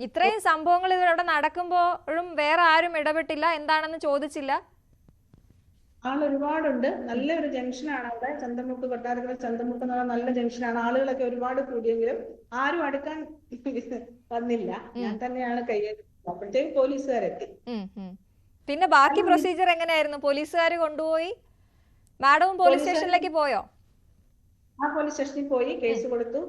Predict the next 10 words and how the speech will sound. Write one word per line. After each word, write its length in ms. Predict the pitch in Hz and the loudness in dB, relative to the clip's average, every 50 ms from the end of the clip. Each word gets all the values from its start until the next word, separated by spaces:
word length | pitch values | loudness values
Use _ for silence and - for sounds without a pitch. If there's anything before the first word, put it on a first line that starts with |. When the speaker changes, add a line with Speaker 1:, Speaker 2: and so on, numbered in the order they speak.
| 339 - - | -10 -12 -10
Speaker 1:
ഉം. 240 | 240 226 208 196 196 - _ _ _ _ _ _ _ _ _ _ _ _ _ _ _ _ _ _ _ _ - 190 185 - - _ 190 | -10 -8 -8 -10 -12 -16 _ _ _ _ _ _ _ _ _ _ _ _ _ _ _ _ _ _ _ _ -16 -16 -14 -16 -16 _ -8
Speaker 2:
അവരെ 180 | 196 220 233 | -4 0 0
ഇന്ന്, 400 | 247 247 247 254 269 269 - - | 0 0 0 -2 -2 -2 -2 -2
ഇന്ന്, 420 | 220 233 247 262 269 277 277 269 269 | -2 -2 -2 0 0 0 -2 -2 -2
ഇന്നലെ 360 | 262 254 254 - 269 285 277 | -4 -4 -4 -4 -4 -4 -2
വൈകിട്ട് 480 | 269 240 233 240 247 254 - 294 - 247 | -2 -4 -4 -4 -4 -4 -2 -4 -4 -4
റിമാൻഡ് 280 | 240 226 220 226 214 | -4 -6 -6 -6 -8
ചെയ്തിട്ടുണ്ട്. 500 | 214 - 190 175 170 - 180 160 165 175 - - - | -6 -6 -8 -8 -8 -10 -14 -14 -16 -16 -16 -12 -10
Speaker 1:
ഉം, 140 | 214 208 | -10 -8
ഉം. 400 | 202 196 196 196 190 190 - - | -8 -8 -10 -10 -12 -14 -16 -20